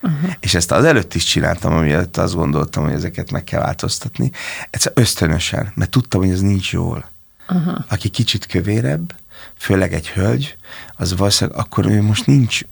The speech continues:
Speaker 2: jól.
Speaker 1: Igen, és nagyon jót fog neki tenni egy
Speaker 2: Igen.
Speaker 1: kis bók.
Speaker 2: Igen.
Speaker 1: Igen.
Speaker 2: Ez is például ilyen.
Speaker 1: Ez
Speaker 2: Na,
Speaker 1: igaz.
Speaker 2: ezt, ezt, ezt magamtól tudtam.
Speaker 1: Na de várj, akkor vissza gyerekkorodba. Tehát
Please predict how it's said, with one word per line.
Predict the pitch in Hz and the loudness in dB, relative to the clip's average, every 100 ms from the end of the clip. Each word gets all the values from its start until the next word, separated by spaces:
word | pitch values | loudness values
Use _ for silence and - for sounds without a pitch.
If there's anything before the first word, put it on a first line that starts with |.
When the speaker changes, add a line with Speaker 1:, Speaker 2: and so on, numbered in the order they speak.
| - - _ _ _ _ | -20 -20 _ _ _ _
Speaker 2:
jól. | - 87 73 58 - - | -4 -2 -2 -6 -10 0
Speaker 1:
Igen, | 180 170 175 | 0 2 0
és | 180 - | 0 0
nagyon | - 170 151 | 2 4 4
jót | 147 143 | 4 2
fog | - 143 | 0 0
neki | 156 160 | 2 0
tenni | - 147 151 | 0 2 4
egy | 151 | 2
Speaker 2:
Igen. | - | 2
Speaker 1:
kis | - 160 | 0 0
bók. | 151 127 127 - | 0 0 -2 -6
Speaker 2:
Igen. | 110 120 135 120 - | -4 -4 -6 -10 -8
Speaker 1:
Igen. | - 175 143 165 - - | -2 -2 0 -4 -6 -8
Speaker 2:
Ez | 104 101 | -6 -4
is | 101 - | -6 -8
például | - - - 95 | -10 -10 -8 -8
ilyen. | 110 120 | -6 0
Speaker 1:
Ez | 190 | 4
Speaker 2:
Na, | - | 6
Speaker 1:
igaz. | 180 | 6
Speaker 2:
ezt, | 156 - | 4 0
ezt, | - - | 0 2
ezt | - - - 87 | 2 0 -4 0
magamtól | 110 87 82 85 | 0 0 -2 -6
tudtam. | 87 - - - 110 - - | -8 -12 -12 -10 -10 -14 -2
Speaker 1:
Na | 175 | 2
de | 180 | 4
várj, | 190 175 | 4 4
akkor | 151 165 | 4 4
vissza | 170 - | 2 2
gyerekkorodba. | 151 147 147 - 156 147 | 2 2 0 2 2 2
Tehát | 160 | -2